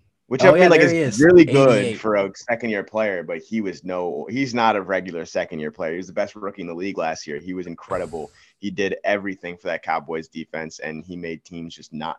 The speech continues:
Speaker 1: want to play Dallas every single week, whether he's on the edge, whether he's playing off the ball. It just, I, I don't see that. Like, you wanna talk about a playmaker, you wanna talk about one of the best players in the league,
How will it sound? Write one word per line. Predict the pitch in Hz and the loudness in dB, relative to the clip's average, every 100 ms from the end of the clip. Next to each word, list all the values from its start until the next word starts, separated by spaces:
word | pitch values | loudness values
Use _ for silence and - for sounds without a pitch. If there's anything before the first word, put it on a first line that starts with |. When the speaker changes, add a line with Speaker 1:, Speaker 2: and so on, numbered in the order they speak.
| - | -14
Speaker 1:
want | 78 80 | -16 -16
to | 82 | _
play | 78 80 | -12 -8
Dallas | 80 87 71 - | -4 -2 -4 -8
every | 85 78 80 | -10 -10 -12
single | 78 73 80 | -12 -10 -8
week, | 80 78 | -10 -12
whether | 78 78 73 | -12 -10 -10
he's | 71 | -12
on | 67 | -16
the | 65 | -12
edge, | 82 82 - | -8 -8 -8
whether | 69 | -12
he's | 65 | -12
playing | - 78 71 | -14 -14 -12
off | 65 | -12
the | 76 | _
ball. | 80 80 80 78 _ _ _ | -8 -6 -6 -8 _ _ _
It | 90 | -18
just, | 87 101 - - _ - | -14 -14 -14 -18 _ -16
I, | 87 - _ _ _ _ _ _ - | -16 -16 _ _ _ _ _ _ -8
I | 98 95 | -6 -6
don't | 90 85 | -8 -12
see | - 80 | -14 -12
that. | 76 64 | -10 -10
Like, | 80 80 | -12 -12
you | 90 | -8
wanna | 95 95 | -6 -6
talk | - 87 87 | -4 -4 -4
about | 87 87 | -4 -4
a | - | -6
playmaker, | 85 82 80 76 | -8 -8 -10 -10
you | 80 | -10
wanna | 85 82 | -8 -8
talk | 82 | -6
about | 78 78 | -6 -6
one | 78 80 | -6 -10
of | |
the | 78 | -10
best | 80 78 - | -8 -10 -8
players | 78 78 | -10 -10
in | 73 | -12
the | 71 | -12
league, | 76 76 | -12 -12